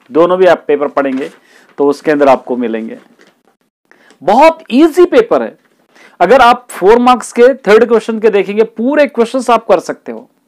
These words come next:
जितने एक भी नहीं छूटेगा, वो भी चॉइस के साथ भी नहीं छूटेगा। आपको पता है थर्ड सेक्शन में चॉइस होता है, एक नहीं तो एक करना है, लेकिन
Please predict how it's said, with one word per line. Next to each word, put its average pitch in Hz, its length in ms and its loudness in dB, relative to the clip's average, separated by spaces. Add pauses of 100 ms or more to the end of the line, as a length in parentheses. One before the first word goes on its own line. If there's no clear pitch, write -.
(1500)
जितने 214 320 0
एक 196 280 2
भी 220 100 0
नहीं 214 140 -2
छूटेगा, 156 460 -2 (320)
वो 185 120 6
भी 214 360 0
चॉइस 196 540 0
के 214 100 2
साथ 202 320 0
भी 202 240 -4
नहीं 190 180 -6
छूटेगा। 135 500 -6 (1700)
आपको 165 220 0
पता 180 240 2
है 302 120 4
थर्ड 233 260 2
सेक्शन 226 280 -4
में 226 140 -2
चॉइस 196 380 0
होता 208 180 -2
है, 202 160 -2
एक 180 420 -4
नहीं 180 140 -8
तो 185 100 -6
एक 175 200 -2
करना 160 220 0
है, 160 80 4
लेकिन 180 280 -2